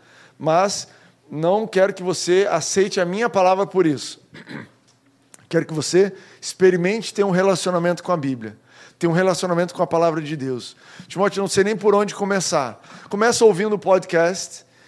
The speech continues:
começa anotando o que a gente falou aqui e lendo. Pega durante a sua semana, a gente vai falar alguns versículos, anota, se você não tiver um celular, anota na sua mão. Mas a intenção dessa igreja aqui é que você amadureça.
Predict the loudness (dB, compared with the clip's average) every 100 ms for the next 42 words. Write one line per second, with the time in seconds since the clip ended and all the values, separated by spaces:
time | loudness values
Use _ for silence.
0 | _ -4 -2 2 2 2 0 2 2 2
1 | -2 -4 -4 -2 2 2 2 -2 -6 -2
2 | 2 2 2 -2 -12 _ _ -20 -20 -2
3 | 2 4 4 2 0 -2 0 -2 -2 0
4 | 2 0 -2 -8 -10 -6 -2 -2 2 2
5 | 2 0 -2 -2 -4 -4 -2 0 2 4
6 | 4 2 -4 -4 -6 -4 -4 -4 0 2
7 | 2 0 2 2 2 -2 -12 -16 -6 -2
8 | 0 0 -2 -2 -4 -2 0 0 0 -6
9 | -18 -20 -20 -4 0 0 -4 -12 -20 _
10 | -4 -4 -4 -6 -4 -2 -2 -2 -4 -2
11 | -2 -4 -8 -8 -8 -8 -10 -4 -2 0
12 | 0 2 4 4 2 -2 -10 -14